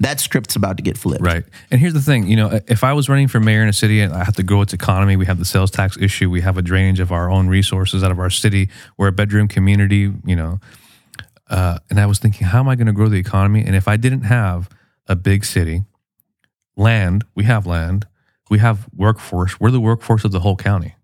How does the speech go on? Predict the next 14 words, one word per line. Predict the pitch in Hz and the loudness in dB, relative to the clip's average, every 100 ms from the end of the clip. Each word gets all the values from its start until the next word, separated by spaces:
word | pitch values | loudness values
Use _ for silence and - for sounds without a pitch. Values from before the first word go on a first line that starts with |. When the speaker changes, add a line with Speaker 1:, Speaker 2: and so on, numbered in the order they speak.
| _ | _
Speaker 2:
right? | 85 95 | -6 -6
Chula | - 95 95 | -4 -4 -2
Vista. | 101 - 92 - _ _ _ _ _ _ - - _ _ | -4 -4 -14 -16 _ _ _ _ _ _ -20 -20 _ _
And | 123 127 104 104 113 - _ _ | 0 2 2 0 -4 -10 _ _
natural | 117 127 - 127 | 0 2 0 0
resources | 143 - 98 - | 0 0 0 -2
from | - 95 | 0 0
the | 90 | 2
mountains | 107 135 127 | 2 2 0
to | - | -2
the | 120 | -2
water. | 131 110 | 0 0
We | 95 123 | 0 -2
have | 196 151 | -4 -6